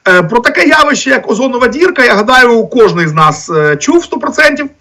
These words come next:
От, але при тому чомусь досі мало хто знає, що взагалі все це явище було відкрито саме на нашій станції. Е, так, ще тоді, коли це була, е, британська станція Фарадей, от, е, але саме, да, от, е,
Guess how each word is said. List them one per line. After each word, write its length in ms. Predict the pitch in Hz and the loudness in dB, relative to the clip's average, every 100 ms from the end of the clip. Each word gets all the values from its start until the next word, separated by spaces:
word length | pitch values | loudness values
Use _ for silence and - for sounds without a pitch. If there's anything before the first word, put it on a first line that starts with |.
| - - - - - | -20 -20 -18 -18 0
От, 240 | 214 202 - | 2 2 2
але 460 | 233 302 302 - - | 4 4 4 0 -6
при 100 | 262 | -6
тому 320 | 302 294 269 | -4 -4 -6
чомусь 320 | 254 262 226 | -6 -4 -4
досі 320 | 220 320 - | -4 -4 -4
мало 280 | 233 233 226 | 0 2 0
хто 160 | 170 220 | -2 -2
знає, 440 | 285 359 320 - - | 2 2 2 -2 -8
що 180 | - 240 | -8 -6
взагалі 400 | 190 226 262 277 | -2 0 2 2
все 420 | - - - 240 | -2 -6 -4 -2
це 120 | - | 0
явище 460 | 226 330 349 - 233 | 0 0 0 -2 -2
було 240 | 196 233 | -2 -2
відкрито 400 | 226 - 277 339 | -4 -4 -4 -2
саме 260 | 202 214 233 | 0 0 2
на 60 | 214 | 2
нашій 280 | 202 - | 0 -2
станції. 500 | 202 - 160 - - - _ _ - - - | -4 -6 -8 -12 -20 -20 _ _ -20 -16 -4
Е, 140 | 196 185 | 0 2
так, 340 | 285 269 - - - | 4 2 0 -8 -6
ще 200 | - 285 | 0 0
тоді, 280 | 285 254 | 0 -4
коли 220 | 294 247 220 | -6 -6 -2
це 100 | 214 | -2
була, 480 | 214 233 214 196 196 | 0 2 2 2 2
е, 120 | 185 | 2
британська 520 | 170 196 208 185 190 | 2 0 0 0 -4
станція 440 | 175 175 165 175 170 | -4 -2 -2 -2 0
Фарадей, 480 | 214 247 349 370 - - - - | 0 2 2 0 -4 -18 -16 -2
от, 280 | 202 202 202 | 2 2 2
е, 200 | 214 - | 0 2
але 220 | 214 226 | 2 2
саме, 300 | 277 330 349 | 2 0 0
да, 220 | 277 277 | 2 2
от, 200 | 262 233 - | 2 0 0
е, 200 | 220 | 2